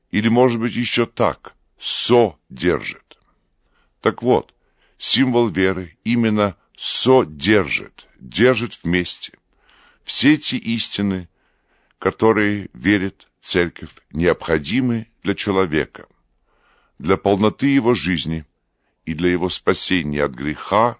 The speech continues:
зла и духовной гибели. Исторически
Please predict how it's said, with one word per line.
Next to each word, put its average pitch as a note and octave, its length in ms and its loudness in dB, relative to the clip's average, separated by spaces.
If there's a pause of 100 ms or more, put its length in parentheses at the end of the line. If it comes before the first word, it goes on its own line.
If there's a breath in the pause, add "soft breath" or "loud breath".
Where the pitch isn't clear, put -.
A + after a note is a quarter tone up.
(100)
зла D#2+ 560 -2 (280)
и D2+ 80 -8
духовной D2+ 560 -2
гибели. C#2 460 -12 (1300)
Исторически B2+ 920 -2